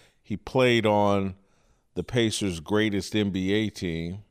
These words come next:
and helped us get to the N B A Finals. And I think even, if my memory serves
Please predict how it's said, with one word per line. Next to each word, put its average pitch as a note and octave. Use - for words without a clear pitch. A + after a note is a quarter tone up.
and E2
helped G2
us F#2+
get F#2+
to G2+
the F#2
N G2
B F2+
A -
Finals. F2
And F#2
I F2
think F#3
even, C#3+
if A#2+
my B2+
memory F3+
serves F#3+